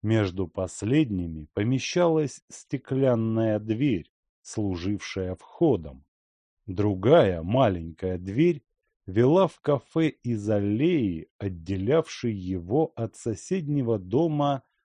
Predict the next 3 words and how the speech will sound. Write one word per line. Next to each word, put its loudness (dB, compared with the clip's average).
суланжского 0
торговца -4
Вале. 0